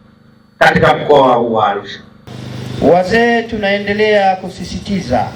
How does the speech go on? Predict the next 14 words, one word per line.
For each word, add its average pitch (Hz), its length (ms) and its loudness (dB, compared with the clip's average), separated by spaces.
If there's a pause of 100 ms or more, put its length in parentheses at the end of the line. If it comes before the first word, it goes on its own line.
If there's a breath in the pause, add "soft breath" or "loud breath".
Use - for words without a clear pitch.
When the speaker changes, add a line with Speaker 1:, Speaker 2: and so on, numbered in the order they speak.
(1120)
Speaker 2:
jamii 247 440 2
kuendelea 220 680 2
kuziishi 208 960 -6 (260)
na 165 120 0
kutunza 190 960 0 (320)
tunu 240 340 2
za 185 160 2
taifa 185 680 -2 (280)
letu 151 360 -2 (680)
zilizoasisiwa 220 1400 0 (220)
na 160 100 -4
baba 202 340 0
wa 190 160 2
taifa 185 680 -4